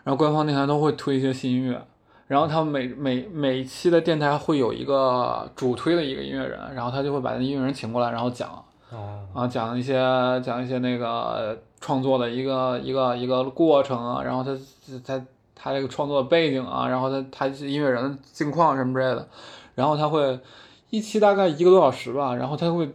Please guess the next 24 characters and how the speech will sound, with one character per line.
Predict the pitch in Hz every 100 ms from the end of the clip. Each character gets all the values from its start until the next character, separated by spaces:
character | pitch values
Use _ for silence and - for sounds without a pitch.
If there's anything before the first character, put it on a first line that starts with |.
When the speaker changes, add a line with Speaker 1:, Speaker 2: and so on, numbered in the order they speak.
| _ _ -
Speaker 1:
就 |
是 | 151 147
每 | 135 123 113
周 | 139 139
他 | 135
会 | 139
筛 | - 143
一 | 139 135
些 | 139
新 | 131 135 131
歌， | 127
筛 | 127 135
一 | 131
些 | 131
老 | 127 -
歌， | - 127
然 | 127
后 | 110 110 _
全 | _ - 104
都 |
贴 | 117 - 113
出 | 120
来。 | 101 - _
Speaker 2:
嗯。 | 113 104 98 - -